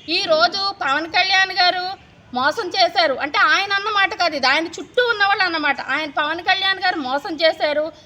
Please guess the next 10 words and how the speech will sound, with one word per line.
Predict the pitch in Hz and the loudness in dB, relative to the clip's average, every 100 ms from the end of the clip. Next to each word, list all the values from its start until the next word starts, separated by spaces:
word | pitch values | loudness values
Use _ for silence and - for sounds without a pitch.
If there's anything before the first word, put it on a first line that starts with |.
| - - | -20 -10
సీట్ | - 311 359 | -4 -2 2
ఇవ్వలేదు, | 370 320 320 302 320 | 2 4 4 4 0
ఇస్తానని | 254 277 - 339 339 339 302 | -6 -8 -2 -2 0 -2 0
చెప్పారు. | 277 294 294 294 | 0 0 0 -2
ఒక్కసారి | 311 359 370 339 392 | -4 -6 0 0 0
విజువల్స్ | 392 294 403 415 - | -2 -6 -6 -6 -2
చూడండి, | 330 294 262 - - - - - | 0 0 -4 -10 -20 -20 -14 0
పవన్ | 320 330 359 | 0 0 -2
కళ్యాణ్ | 349 339 330 330 320 | -2 0 0 -2 -2
గారు | 311 311 349 | -2 -2 -2